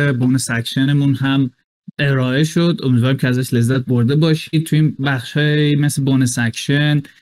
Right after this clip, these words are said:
اه، ما قصد داریم که یه سری اطلاعات اضافه تر و یه سری،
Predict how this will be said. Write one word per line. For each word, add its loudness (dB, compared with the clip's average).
اه، 2
ما 2
قصد -2
داریم 0
که -2
یه 2
سری 0
اطلاعات 0
اضافه 0
تر 0
و 2
یه 2
سری، 0